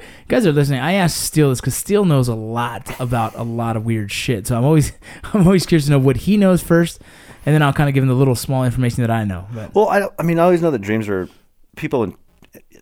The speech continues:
Speaker 2: interpret dreams, and they're always kinda have a, I feel that they have a kind of a,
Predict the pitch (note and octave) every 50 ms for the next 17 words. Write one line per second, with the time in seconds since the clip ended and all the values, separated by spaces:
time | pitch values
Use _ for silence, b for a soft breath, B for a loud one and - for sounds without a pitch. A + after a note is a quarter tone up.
0 | _ _ - A#2+ A#2+ G2 - - G#2+ G2 - F2+ D#2+ F#2 F#2+ F#2+ F#2 F2+ F#2 F2+
1 | F2+ F#2 G#2 G#2+ G2+ - - G#2+ G2+ F#2 F2+ F#2+ F#2+ F#2+ E2 F2+ D#2+ D2 - _
2 | _ _ _ _ _ _ - C3 C3+ G3 F#3 D3 B2+ A2 A2 G2+ G2+ F#2+ F2+ F#2
3 | F2 - F#2+ F#2 E2 E2 D2